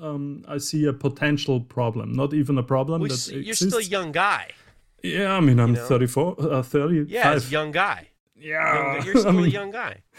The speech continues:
Speaker 2: But, I mean, it's also, you got two kids, and, uh, you know, the funny thing is, I get a lot of pe-, I know, I know s-, there's so many Americans who don't have health insurance, and because it's expensive.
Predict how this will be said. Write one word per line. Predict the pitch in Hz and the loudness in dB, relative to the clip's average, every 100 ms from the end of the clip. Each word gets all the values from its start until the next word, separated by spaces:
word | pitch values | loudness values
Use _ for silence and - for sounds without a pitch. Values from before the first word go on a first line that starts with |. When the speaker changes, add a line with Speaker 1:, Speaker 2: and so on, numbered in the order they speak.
| - 277 180 _ - | -16 -16 -18 _ -6
Speaker 2:
But, | 196 | 0
I | |
mean, | 226 226 214 | 0 0 -2
it's | 214 | -4
also, | 220 247 - | -2 -2 -2
you | 202 | -4
got | 175 175 | -4 -6
two | 190 | -8
kids, | 147 196 170 131 | -6 -4 -4 -6
and, | 127 120 - | -10 -12 -12
uh, | 92 82 | -14 -14
you | - 175 | -12 -8
know, | 175 | -8
the | 160 160 | -8 -16
funny | - 226 247 | -10 -6 -6
thing | - 208 | -8 -8
is, | 180 131 | -8 -8
I | 139 | -8
get | 139 | -8
a | |
lot | 131 139 165 | -8 -6 -8
of | |
pe-, | - 156 | -10 -10
I | 165 | -8
know, | 175 151 131 | -6 -8 -8
I | 160 | -8
know | 170 143 - | -8 -8 -10
s-, | - - - | -12 -10 -12
there's | 151 156 | -10 -8
so | 214 | -6
many | 208 190 | -6 -6
Americans | 123 127 135 131 104 - | -6 -4 -4 -8 -14 -18
who | 113 | -14
don't | 117 113 | -12 -10
have | 101 | -10
health | 107 95 | -12 -14
insurance, | 104 - 50 - - | -16 -20 -20 -20 -16
and | 151 160 | -16 -16
because | - 196 | -18 -14
it's | 202 | -14
expensive. | 147 - 220 262 - _ | -14 -10 -10 -10 -14 _